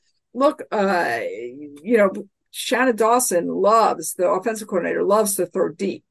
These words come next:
In fact, Shannon Dawson told us on Monday that the pick was his fault, that he got greedy and he, he just, he, like, had no self-control, basically, and, uh, just said, "Ah,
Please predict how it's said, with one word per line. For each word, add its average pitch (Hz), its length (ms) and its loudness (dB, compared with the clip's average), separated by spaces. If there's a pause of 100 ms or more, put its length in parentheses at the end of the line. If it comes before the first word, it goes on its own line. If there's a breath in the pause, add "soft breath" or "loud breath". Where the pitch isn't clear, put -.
(500)
In 202 160 -4
fact, 269 280 2
Shannon 226 320 0
Dawson 196 580 0
told 202 340 0
us 165 220 0
on 175 160 -4
Monday 175 500 0
that 160 240 0 (100)
the 165 100 -2
pick 208 340 -6
was 170 180 0
his 190 240 0
fault, - 400 0 (440 soft breath)
that 180 140 0
he 170 80 2
got 175 200 0
greedy 180 680 2
and 151 180 -10
he, 160 160 -2 (140)
he 160 160 -6
just, 156 400 -10
he, 180 220 -4
like, - 240 -6
had 170 160 -6
no 165 140 -6
self-control, - 680 -4
basically, - 640 -6 (480)
and, 175 360 2
uh, 175 320 0
just 175 420 -2
said, 170 180 4
"Ah, 190 240 0